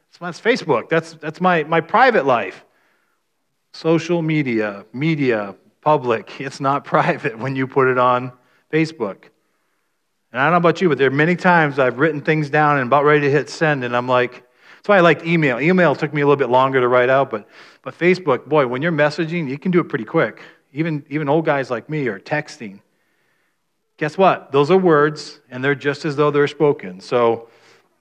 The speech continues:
same cautions. In fact, some, some of you probably can text faster than I can speak, but we have to be careful even with that.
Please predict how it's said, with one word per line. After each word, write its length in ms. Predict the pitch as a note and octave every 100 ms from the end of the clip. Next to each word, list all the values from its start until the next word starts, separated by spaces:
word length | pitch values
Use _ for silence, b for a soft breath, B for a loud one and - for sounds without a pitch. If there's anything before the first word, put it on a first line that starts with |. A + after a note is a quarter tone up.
| _ _ _ _ _ _ _ _ _ _ -
same 260 | - D#3+
cautions. 640 | D#3 D3 C3 - F#2 - - _ _ _ _ _ _ _ _ _ _ _ _ _ _ _ _ _ _ C3
In 60 |
fact, 100 | B2+
some, 240 | - C#3+ C3+
some 220 | - D#3
of 80 | C3
you 80 | A2
probably 300 | C#3 B2+ B2
can 200 | A2 G#2 _ _ -
text 280 | B2+ -
faster 300 | C3 B2 -
than 140 | B2 A#2+
I 120 | A#2+
can 160 | A#2 G#2
speak, 580 | - - D#3 G2 _ -
but 180 | G#3+ _ b b b b b b _ _ _ _ _
we 140 | C#3+
have 180 | D#3 C3+
to 60 | D3
be 100 | D3
careful 360 | - C#3+ C3+
even 260 | C3 A#2+ A#2+
with 140 | A#2+
that. 340 | A2+ A#2 F#2